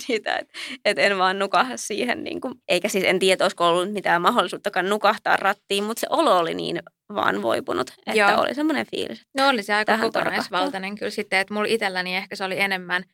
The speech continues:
Speaker 2: just toi alun väsymys oli sellaista, että, et, et jonain päivinä, että se ehkä iski siinä niinku enemmän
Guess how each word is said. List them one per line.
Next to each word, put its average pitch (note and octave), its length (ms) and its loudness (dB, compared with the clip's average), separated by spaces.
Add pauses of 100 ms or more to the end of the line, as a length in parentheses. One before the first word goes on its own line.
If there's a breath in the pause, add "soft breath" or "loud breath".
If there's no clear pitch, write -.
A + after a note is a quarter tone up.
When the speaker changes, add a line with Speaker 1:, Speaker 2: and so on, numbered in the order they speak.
Speaker 2:
just G3+ 200 -2
toi G3 100 0
alun F#3+ 360 2
väsymys F#3 460 -2
oli F#3 200 -4
sellaista, F#3 500 -6
että, - 300 -6 (160)
et, F#3+ 120 -10 (160)
et F#3+ 140 -8
jonain F#3 380 0
päivinä, F3 460 2
että F3+ 120 -10
se F#3+ 120 2
ehkä G3+ 260 -4
iski G#3 360 -4
siinä F3+ 300 -8
niinku F3+ 280 -8
enemmän F3+ 380 -4